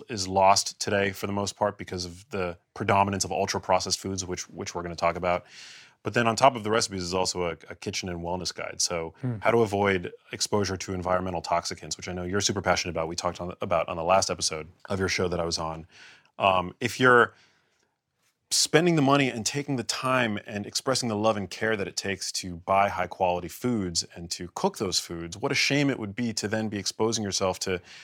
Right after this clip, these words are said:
Speaker 1: kitchen-borne toxicants, right? Um, or say if you're not digesting your food properly, right? If you're not reaping all of the myriad nutritional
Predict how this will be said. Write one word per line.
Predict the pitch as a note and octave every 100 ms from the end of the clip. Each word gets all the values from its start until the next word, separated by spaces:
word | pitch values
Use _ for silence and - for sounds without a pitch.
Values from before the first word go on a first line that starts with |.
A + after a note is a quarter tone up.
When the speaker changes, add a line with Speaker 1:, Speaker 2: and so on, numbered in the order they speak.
| - _
Speaker 1:
kitchen-borne | - B2+ A2+ G2+ G2+ G2 F#2 - _ _ -
toxicants, | B2+ B2+ - F2 D2 - -
right? | F#2 F#2 A2+ A2+ _ _ _ _
Um, | - G2 F#2 E2+ E2 _
or | D3+ D3+ C3+ - _ _ -
say | - A2+ G#2+
if | G#2
you're | G#2+
not | A2
digesting | G2+ G2 C#3 -
your | G2
food | -
properly, | E2+ F2+ E2 C2 - _ -
right? | F#2+
If | G2+
you're | G#2+
not | A2 G2
reaping | G2+ B2 G#2+ G2
all | - G2 G#2+
of | G#2
the | F#2
myriad | F#2+ G#2 G#2
nutritional | F#2 F2+ - G2 - G2 F#2